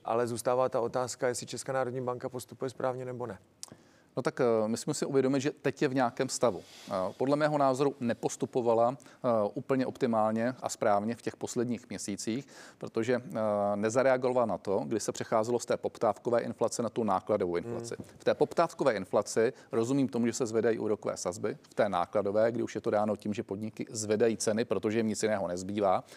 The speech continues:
Speaker 2: nehledě na to, jaké jsou úrokové sazby, tak v tu chvíli už to začíná být kontraproduktivní. A ta Česká národní banka má dva nástroje.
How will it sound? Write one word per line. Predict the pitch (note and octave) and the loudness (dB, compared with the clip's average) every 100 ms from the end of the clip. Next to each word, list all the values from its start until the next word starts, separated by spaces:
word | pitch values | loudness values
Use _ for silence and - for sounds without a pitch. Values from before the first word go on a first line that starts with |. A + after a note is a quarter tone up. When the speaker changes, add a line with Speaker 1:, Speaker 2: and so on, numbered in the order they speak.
| - | -6
Speaker 2:
nehledě | G2+ G#2+ G#2+ | 0 0 0
na | F#2+ | 0
to, | G2 G#2+ - - - | 0 -2 -4 -20 -6
jaké | A2 - A2 | -4 -2 -4
jsou | B2 | -4
úrokové | C3 G#2+ - G2 | -2 -2 2 0
sazby, | - F#2 G2 A2+ - - - | 0 -4 -2 -4 -4 -12 -4
tak | A2 - | -4 -4
v | - | -4
tu | C3+ | -4
chvíli | B2+ A2+ A2+ | 0 0 2
už | - B2 - - | 0 -4 -6 -6
to | A2 | -4
začíná | A2 - G#2+ G2 | -4 -4 -2 -2
být | G#2 - | -2 -6
kontraproduktivní. | F#2 F#2 G2 F#2+ F#2 - F2+ E2+ | -8 -4 -4 -4 -6 -6 -8 -8
A | - | -8
ta | - | -4
Česká | D3+ E3+ | -2 0
národní | D#3 C#3 C#3 | 2 2 0
banka | B2 A#2+ C3 | 0 0 2
má | B2 B2 - - | 4 2 0 -2
dva | A2+ A#2 | 4 4
nástroje. | G2+ - A#2 | 2 0 0